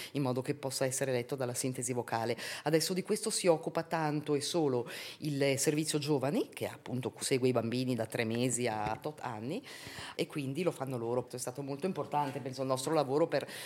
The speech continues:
utenti che adesso hanno, c'è una ragazza per esempio che è all'università adesso a Bologna e l'abbiamo seguita cieca dalla nascita fin dall'inizio con tutto il materiale che si poteva preparare per lei e se la cava benissimo, ha fatto l'usi,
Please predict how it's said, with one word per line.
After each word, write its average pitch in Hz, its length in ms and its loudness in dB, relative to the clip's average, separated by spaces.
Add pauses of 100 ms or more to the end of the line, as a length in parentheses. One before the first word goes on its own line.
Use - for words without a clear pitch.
(100)
utenti 190 520 4
che 156 80 4
adesso 156 300 2
hanno, 151 360 4
c'è 139 140 -2
una 123 120 0
ragazza 139 360 2
per 131 80 -2
esempio 139 300 0
che 147 80 0
è - 20 4
all'università 139 640 0
adesso 117 300 0
a 135 40 4
Bologna 139 480 4
e 202 60 4
l'abbiamo 117 320 0
seguita 147 400 0
cieca - 320 0
dalla 143 240 4
nascita 156 540 0
fin - 440 -2
dall'inizio 165 600 4
con 110 220 -6
tutto - 180 -2
il 170 80 2
materiale 120 400 -2
che 147 80 -6
si 131 100 -6
poteva 123 260 -2
preparare 120 460 -4
per 117 160 -6
lei 135 220 0
e - 100 -2
se - 100 -2
la 117 120 0
cava 131 200 2
benissimo, 123 500 -2
ha 107 40 -10
fatto 113 240 -6
l'usi, 180 420 2